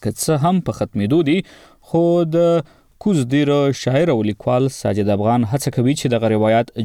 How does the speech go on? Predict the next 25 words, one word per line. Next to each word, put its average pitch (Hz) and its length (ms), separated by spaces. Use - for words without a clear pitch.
ژوندي 113 380
وساتي. 113 420
نوموړي 226 400
د - 80
خپل 190 340
کور 175 240
سره 131 220
نږدې 120 560
د 101 140
شنو 131 260
پټو 117 340
په 120 100
منځ 135 180
کې 120 60
یو 95 80
چوپال 127 380
په 110 160
دې 107 160
غرض 101 300
جوړ - 180
کړی 156 180
چې - 80
هلته 139 340
ځوانان 151 400
او - 20